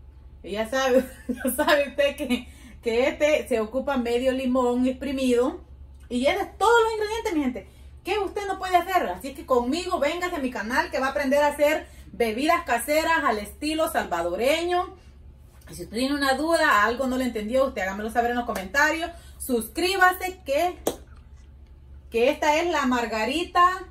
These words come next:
la, no, que este es el Bloody Mix para la resaca de los gringos, mi gente.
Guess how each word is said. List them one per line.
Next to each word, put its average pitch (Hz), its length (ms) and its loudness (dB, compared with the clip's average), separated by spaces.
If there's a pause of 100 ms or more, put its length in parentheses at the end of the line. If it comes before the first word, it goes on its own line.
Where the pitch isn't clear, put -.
(160)
la, 240 220 0
no, 262 320 2
que 269 80 2
este 311 220 0
es 349 100 0
el 262 160 0
Bloody 320 380 4
Mix 339 340 -2
para 302 420 0
la 311 140 0
resaca 311 540 -2
de 285 160 0
los 302 140 0
gringos, 320 360 -2
mi 240 80 2
gente. 185 420 -6